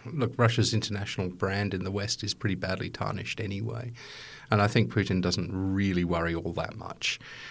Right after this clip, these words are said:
uh, about the negative press he gets, whether it's in the E U or the United States, because he's gonna get that press anyway. Um, now, the Skripal poisoning is another example of effectively,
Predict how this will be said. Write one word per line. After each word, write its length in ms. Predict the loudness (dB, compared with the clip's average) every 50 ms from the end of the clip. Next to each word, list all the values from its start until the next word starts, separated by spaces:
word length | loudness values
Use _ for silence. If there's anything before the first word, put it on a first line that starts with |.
| -16 -10 -4 0
uh, 180 | 0 0 2 0
about 280 | 2 2 2 2 2
the 60 | 2
negative 340 | 2 4 4 4 2 0 0
press 260 | 2 0 2 2 2
he 120 | 0 0 -2
gets, 520 | -2 0 0 0 0 0 0 0 0 0
whether 320 | 0 -2 0 0 0 0 -2
it's 160 | 0 0 0
in 140 | 0 0 -2
the 100 | -4 -4
E 60 | -4
U 320 | -4 -2 -2 -2 -2 -2
or 100 | -2 -2
the 140 | -4 -4 -4
United 340 | -4 -4 -4 -4 -6 -4 -2
States, 540 | 0 2 4 4 4 4 2 0 -2 -4 -4
because 260 | -4 -6 -4 0 2
he's 140 | 2 2 2
gonna 160 | 2 0 0
get 140 | 0 -4 -6
that 120 | -8 -8
press 260 | -6 -6 -4 -4 -2
anyway. 560 | -2 -2 -2 -2 -4 -6 -6 -8 -10 -14 -14 -16 -18 -20 -20 -20 -20 -20 -12 -4 -2
Um, 560 | 0 2 2 2 2 2 0 0 -2 -4 -4 -4
now, 80 | -2
the 60 | 0
Skripal 500 | 0 2 6 8 8 8 8 6 0 0
poisoning 600 | 0 -2 0 0 0 0 -2 -6 -8 -8 -8 -8
is 160 | -4 -4 -2 0
another 260 | 2 0 0 0 -2
example 680 | -2 -2 0 0 0 0 -2 -2 -2 -4 -4 -4 -6 -4
of 400 | 0 2 2 4 2 2 0 -4 -10 -14 -14 -14 -14 -14 -14 -16 -16 -8
effectively, 600 | -4 -4 -2 -2 -2 -4 -4 -2 -4 -4 -4 -8